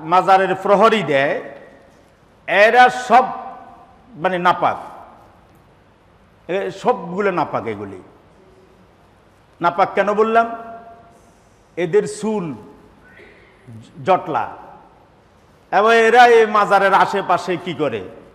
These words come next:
শুই থাকে। মনে হয় যেন মাজারটার প্রহরী এরা।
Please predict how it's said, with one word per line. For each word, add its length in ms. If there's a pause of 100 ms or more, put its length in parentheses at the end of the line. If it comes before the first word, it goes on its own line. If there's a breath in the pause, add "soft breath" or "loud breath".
(1120)
শুই 120
থাকে। 300 (1120)
মনে 180
হয় 120
যেন 220
মাজারটার 640
প্রহরী 480
এরা। 240